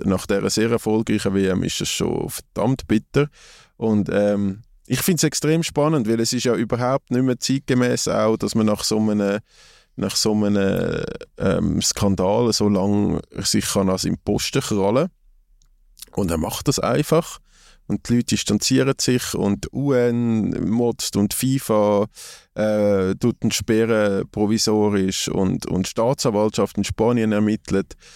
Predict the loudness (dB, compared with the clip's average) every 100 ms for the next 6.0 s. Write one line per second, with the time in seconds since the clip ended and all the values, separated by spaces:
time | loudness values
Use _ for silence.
0 | -20 -20 -8 -6 -2 0 2 0 2 2
1 | 2 0 -2 0 2 2 0 -2 2 2
2 | 2 -4 -14 -16 _ _ _ _ _ -4
3 | 0 2 2 2 0 -2 -6 -6 -4 0
4 | 2 2 0 -2 0 2 2 2 0 -4
5 | -6 -6 -2 0 0 -2 -4 0 2